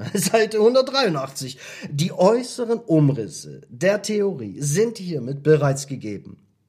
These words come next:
Auch von den Springfedern, welche die Bewegung innerhalb derselben bestimmen, bereits etliche eingesetzt.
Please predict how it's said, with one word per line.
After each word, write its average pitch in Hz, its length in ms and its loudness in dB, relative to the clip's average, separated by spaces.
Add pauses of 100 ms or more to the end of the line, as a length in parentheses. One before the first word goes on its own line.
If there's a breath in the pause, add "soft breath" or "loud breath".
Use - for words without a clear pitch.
Auch 170 300 4
von 175 200 -4
den 151 120 0
Springfedern, 143 920 -6 (400 loud breath)
welche 180 360 4
die 170 140 0
Bewegung 214 680 2
innerhalb 190 520 2
derselben 147 480 2
bestimmen, 143 600 -4
bereits 160 580 0
etliche 147 540 -2
eingesetzt. 120 720 -6